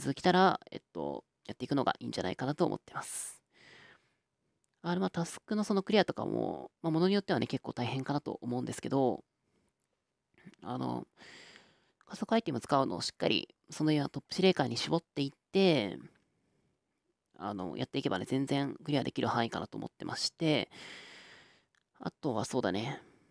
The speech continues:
例えば、あの、装備のアップグレードとか、パーツのアップグレードとかも、ちゃんとその時に、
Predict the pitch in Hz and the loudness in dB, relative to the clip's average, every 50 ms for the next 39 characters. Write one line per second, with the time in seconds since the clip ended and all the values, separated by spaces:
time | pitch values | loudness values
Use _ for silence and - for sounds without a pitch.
0 | _ _ _ _ _ _ _ _ _ _ _ _ _ _ _ - 160 151 123 - | _ _ _ _ _ _ _ _ _ _ _ _ _ _ _ -12 -8 -6 -4 -4
1 | - - - 143 - - 185 196 208 202 190 185 - - 180 190 190 180 123 101 | -4 -4 -6 -6 -2 2 2 4 6 6 4 4 2 0 2 4 4 4 4 2
2 | - - - 80 78 - - - 151 156 - - 160 160 - - 156 151 160 165 | -6 -2 2 2 2 2 0 0 0 0 0 2 0 0 0 0 0 4 6 6
3 | 160 151 - - - 85 87 92 92 85 71 50 - _ _ _ _ _ _ _ | 6 4 2 -2 -4 -4 -4 -2 -4 -4 -6 -8 -12 _ _ _ _ _ _ _
4 | _ _ _ _ - 165 170 - - - 185 190 196 - 226 - 165 131 117 107 | _ _ _ _ -6 -6 -6 -6 -4 -2 -2 -2 0 0 0 2 2 0 0 0
5 | 90 - - | -6 -6 -10